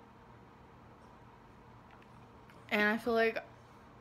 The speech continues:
I'll just do things differently. I don't know. There's, like, some personal things, but <sighs> we don't have to get into that. No matter how much I drink, we don't have to get into that. Your nails are so cute.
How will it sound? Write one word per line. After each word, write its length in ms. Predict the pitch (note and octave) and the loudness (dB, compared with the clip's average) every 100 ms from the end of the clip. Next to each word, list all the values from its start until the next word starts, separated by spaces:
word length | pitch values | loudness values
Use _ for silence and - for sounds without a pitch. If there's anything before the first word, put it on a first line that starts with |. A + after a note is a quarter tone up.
| - - - - | -20 -20 -20 0
I'll 140 | A3+ A#3 | 4 4
just 200 | C4 G#3 | 2 0
do 160 | A#3+ | 0
things 260 | C4 C#4 B3 | 2 0 0
differently. 360 | B3 B3+ G3+ G3 | -4 -2 -2 2
I 100 | G#3+ | 2
don't 120 | A3 | 4
know. 120 | G#3 | 4
There's, 200 | G#3 A#3 | 4 4
like, 200 | C4+ C4+ | 2 0
some 200 | - A#3 | -6 -6
personal 400 | - G3 - G3 | -6 -8 -8 -8
things, 400 | F#3 F#3 F3+ F3+ - | -8 -8 -8 -12 0
but 380 | G3 F#3+ F#3 - - - - - - - - - - - - - - | 4 4 2 -6 -18 -20 -20 -20 -20 -20 -20 -20 -20 -20 -20 -20 -12
<sighs> 480 | - - - - A3 | -8 -8 -8 -10 -12
we 60 | |
don't 120 | G#3+ | -10
have 180 | G3 F#3 | -10 -10
to 80 | - | -10
get 160 | G3+ G3+ | -8 -8
into 200 | F#3 F#3 | -10 -4
that. 340 | F#3+ F#3 - - - - - - - - - | -2 -2 -4 -10 -14 -18 -20 -20 -20 -18 -6
No 140 | A#3 | -4
matter 220 | G#3 G3+ G#3 | 0 -2 -2
how 440 | - - - D#4 | -4 -2 6 8
much 240 | E4 B3+ | 8 6
I 100 | A#3 | 4
drink, 360 | F#3+ F3+ E3 E3 - | 2 2 0 -2 -8
we 60 | |
don't 120 | F3 | -8
have 120 | F3 F3 | -8 -10
to 80 | |
get 100 | - - - | -12 -16 -16
into 140 | B3 | -10
that. 400 | C4 B3 - - - - - - - - - - - - | -4 -2 -2 -6 -14 -20 -20 -20 -20 -20 -20 -20 -20 -10
Your 160 | - A#3+ | 0 4
nails 280 | C4+ D4 D4+ | 4 4 2
are 100 | D4+ | -2
so 220 | - B3 | -2 -4
cute. 400 | - - F#3+ D#3 | -6 -8 -6 -6